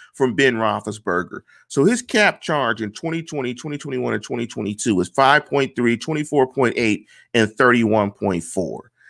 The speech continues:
So I say all that to say, it's how you structure a deal which i-, i-, is what you wanna concentrate on.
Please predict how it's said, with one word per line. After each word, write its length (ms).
So 220
I 120
say 360
all 240
that 320
to 120
say, 600
it's 300
how 400
you 260
structure 800
a 140
deal 580
which 420
i-, 160
i-, 140
is 160
what 300
you 80
wanna 260
concentrate 840
on. 340